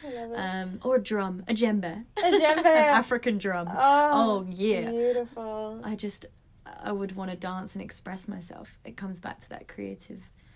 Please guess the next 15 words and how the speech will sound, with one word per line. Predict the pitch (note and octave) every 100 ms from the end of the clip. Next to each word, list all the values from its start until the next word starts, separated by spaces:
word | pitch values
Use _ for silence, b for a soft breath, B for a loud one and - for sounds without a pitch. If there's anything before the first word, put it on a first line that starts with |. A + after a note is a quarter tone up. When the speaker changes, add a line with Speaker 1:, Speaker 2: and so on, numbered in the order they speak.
| b b _
Speaker 2:
longing | F#3+ F#3+ F#3+ F#3+ F#3 F#3
and | F#3 F3
being, | F#3+ F#3+ F#3+ F3+ F#3
and | F3+ F3 B B B B
however | G#3 F#3+ F#3+ G3
I | F#3+ F#3
could | F3+ E3+
do | F#3 F3
that, | F3 F3+ - _ _
a | -
notebook | A#3 A3+ G#3+ G#3+
and | G#3
an | F3
Speaker 1:
Mm. | -
Speaker 2:
instrument. | - G#3+ -